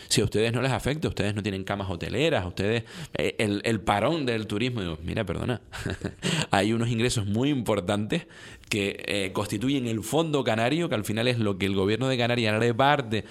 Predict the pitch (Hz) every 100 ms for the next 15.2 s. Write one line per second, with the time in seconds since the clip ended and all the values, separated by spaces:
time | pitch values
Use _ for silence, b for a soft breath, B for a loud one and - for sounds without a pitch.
0 | B B 117 113 110 104 107 104 101 101
1 | 107 127 180 B B B - 101 117 -
2 | 110 120 160 131 110 123 160 170 123 101
3 | 147 180 - B B B 113 101 101 95
4 | 139 - 101 98 98 101 123 185 180 110
5 | 104 123 185 151 110 101 92 131 110 98
6 | - - 82 - B B 104 98 98 98
7 | - 95 95 92 - 175 185 120 B B
8 | B 98 104 104 98 - 85 85 90 -
9 | B - 92 107 98 98 90 131 143 254
10 | 240 - B B - - - - - 117
11 | 110 127 131 160 160 160 139 131 123 131
12 | 147 104 113 143 110 101 117 180 226 B
13 | B B - 139 147 170 170 151 151 143
14 | 117 107 92 - 104 92 87 113 92 143
15 | 165